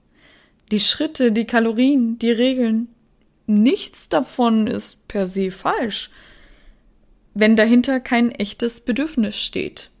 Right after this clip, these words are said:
sondern nur die Angst, was passiert, wenn man das eben nicht kontrolliert. Der andere Pol, wenn nichts mehr geht. Und auf der anderen Seite ist da das emotionale Essen.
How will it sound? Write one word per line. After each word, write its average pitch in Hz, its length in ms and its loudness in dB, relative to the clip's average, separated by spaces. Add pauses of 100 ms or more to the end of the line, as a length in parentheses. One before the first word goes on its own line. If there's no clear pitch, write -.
(460)
sondern 226 400 4
nur 254 160 6
die 262 180 -2
Angst, 220 520 -4
was 226 280 -4
passiert, 226 640 -2
wenn 202 380 -2
man 233 400 -2 (320)
das - 300 -8
eben 214 280 2
nicht 214 220 -2
kontrolliert. 233 580 -2 (1900)
Der 196 120 4
andere 254 320 2
Pol, 202 500 -4 (480)
wenn 202 220 2
nichts 233 300 -2
mehr 185 160 -2
geht. - 360 -10 (840)
Und 220 200 -8
auf - 160 -2
der - 240 -4
anderen 262 420 2
Seite 285 400 0 (440)
ist - 260 -8
da 262 80 0
das 262 320 -2 (160)
emotionale 277 760 2
Essen. - 400 -10